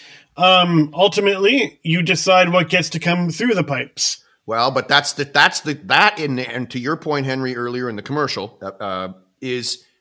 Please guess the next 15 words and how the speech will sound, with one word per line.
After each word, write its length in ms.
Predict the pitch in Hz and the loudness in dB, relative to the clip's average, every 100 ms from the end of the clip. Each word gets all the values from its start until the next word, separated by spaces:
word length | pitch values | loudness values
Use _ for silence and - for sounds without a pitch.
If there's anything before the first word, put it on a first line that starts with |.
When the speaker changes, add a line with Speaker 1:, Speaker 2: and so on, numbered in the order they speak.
| - | -20
Speaker 2:
that's 480 | 101 147 156 - | 0 2 2 -2
the 140 | - - | -8 -8
problem, 480 | - 101 80 69 _ _ _ _ _ _ _ _ _ | -4 -6 -6 -16 _ _ _ _ _ _ _ _ _
is 180 | - 135 | -8 -6
it's 160 | 135 - | -6 -4
no 180 | 151 170 | 0 0
longer 460 | 147 143 143 135 | 2 -2 -2 -2
about 260 | 120 110 101 | -2 -6 -10
the 80 | 117 | -16
pipes. 580 | - 92 69 - - _ _ _ _ | -12 -12 -12 -18 -18 _ _ _ _
The 180 | 143 165 | -8 -4
internet 460 | 185 - 165 139 | -2 -2 -2 -2
is 180 | 143 110 | -4 -6
not 260 | 120 127 - | -4 -4 -6
Facebook. 600 | - 123 120 - - | -8 -8 -8 -12 -20